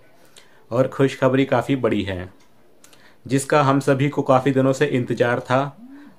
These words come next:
आज वो दिन आ ही गया। जी हाँ फ्रेंड्स, आज हम बात करेंगे कॉमिक्स इंडिया की। कॉमिक्स इंडिया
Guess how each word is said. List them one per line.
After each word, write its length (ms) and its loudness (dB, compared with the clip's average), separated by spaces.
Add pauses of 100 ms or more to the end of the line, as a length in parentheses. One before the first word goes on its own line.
(140)
आज 280 2
वो 200 2
दिन 260 0 (200)
आ 120 2
ही 160 -2
गया। 340 -4 (320)
जी 200 -6
हाँ 160 -6
फ्रेंड्स, 440 -4 (540)
आज 220 2
हम 120 0
बात 220 0
करेंगे 340 0
कॉमिक्स 520 -2
इंडिया 340 0
की। 300 -10 (1300)
कॉमिक्स 440 0
इंडिया 440 2